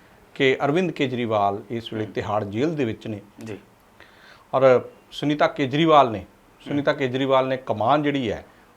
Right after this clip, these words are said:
Speaker 1: ਉਹ ਸਾਂਭੀ ਹੈ। ਸੋ ਜੇ ਜਿਸ ਤਰੀਕੇ ਦੇ ਨਾਲ ਉਹਨਾਂ ਨੇ ਮੀਟਿੰਗ ਸੱਦੀ ਹੈ ਅਸ਼ੋਕ, ਅ, ਪ੍ਰੈਸ਼ਰ ਪੱਪੀ ਤੇ
Speaker 2: ਹੂੰ।
Speaker 1: ਪਵਨ ਕੁਮਾਰ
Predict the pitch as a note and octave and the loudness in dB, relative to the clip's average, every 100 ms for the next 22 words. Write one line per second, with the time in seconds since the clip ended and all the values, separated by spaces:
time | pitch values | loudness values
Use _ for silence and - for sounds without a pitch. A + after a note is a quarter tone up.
0 | - C4+ - C3 F3+ F3 A2+ - _ _ | -14 -12 -4 -2 -2 -2 -6 -8 _ _
1 | _ _ _ _ _ _ _ - A3+ A3+ | _ _ _ _ _ _ _ 0 2 2
2 | - - _ _ - - - C3+ D#3 F#3+ | -2 -20 _ _ -20 -20 -16 -4 2 4
3 | G3+ - - _ _ C3+ F3 - - F#3+ | 4 2 -10 _ _ -8 -8 -8 -6 -4
4 | G3 F3+ E3+ D3 C#3+ D#3+ D#3+ E3+ E3 D3+ | 0 0 2 6 6 6 0 -2 0 0
5 | B2 A2 C3+ C#3+ B2+ A#2+ A#2+ A2 E2+ - | -2 -4 -6 -4 -6 -6 -4 -4 -4 -8
6 | - - - - C3 C3 A#2+ - - B2+ | -20 -20 -20 -14 -8 -6 -6 -10 -6 -2
7 | A#2+ A#2 - A2+ - A#2+ A#2 - - - | 0 -2 -2 -2 -2 -6 -6 -8 -8 -6
8 | B2+ F#2+ - - _ - G#2+ G#2 G#2+ - | -6 -6 -12 -20 _ -10 -6 -4 -6 -10
9 | - _ _ _ _ _ _ _ _ _ | -18 _ _ _ _ _ _ _ _ _
10 | C#3+ C#3 C3+ - C3+ A#2+ A2 A2 A2 A#2 | 4 4 2 -4 -4 0 4 4 2 -4